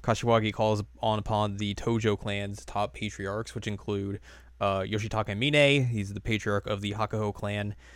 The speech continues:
uh, Tsuyoshi Kanda, the new patriarch of the Nishikiyama family.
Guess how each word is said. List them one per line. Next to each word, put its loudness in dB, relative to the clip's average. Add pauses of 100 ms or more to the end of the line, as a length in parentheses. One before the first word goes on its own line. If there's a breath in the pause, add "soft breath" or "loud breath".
(200 soft breath)
uh, -2
Tsuyoshi 2
Kanda, 4
the -2
new 0
patriarch 0
of -4
the -8
Nishikiyama -2
family. -2